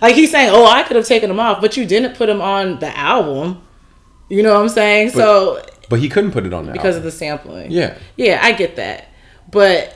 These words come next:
Speaker 1: I, I think that he tried to, to be the bigger person at the time and say, "I could have done this and I could have done that and I didn't."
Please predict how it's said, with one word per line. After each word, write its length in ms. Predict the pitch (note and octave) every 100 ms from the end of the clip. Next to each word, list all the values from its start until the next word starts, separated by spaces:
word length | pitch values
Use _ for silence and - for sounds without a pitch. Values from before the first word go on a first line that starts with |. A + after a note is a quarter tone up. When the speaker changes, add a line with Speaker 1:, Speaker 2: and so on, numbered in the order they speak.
| -
Speaker 1:
I, 120 | F3 -
I 80 |
think 360 | A3+ B3 C4 B3+
that 240 | A3+ G#3
he 200 | - A#3+
tried 400 | A#3 - G#3 G3+ G3+
to, 380 | F3+ C#3+ -
to 220 | - - F#3
be 260 | D3 F#3+
the 100 | G3
bigger 240 | F3 F3+ F3+
person 360 | F3+ F3 F#3
at 100 | E3+
the 80 | C#3+
time 380 | - E3 E3 D#3+
and 80 | D#3
say, 260 | D#3+ D3+
"I 160 | G2+ D3+
could 220 | D3+ F3
have 120 | D#3+
done 200 | D#3 D#3
this 180 | D3+ D3
and 80 | F3+
I 60 |
could 260 | - E3 D3
have 260 | D3 - C3
done 220 | D#3 C#3+
that 180 | D3+ -
and 80 |
I 120 | B2+ B2
didn't." 580 | - - E3 A3 -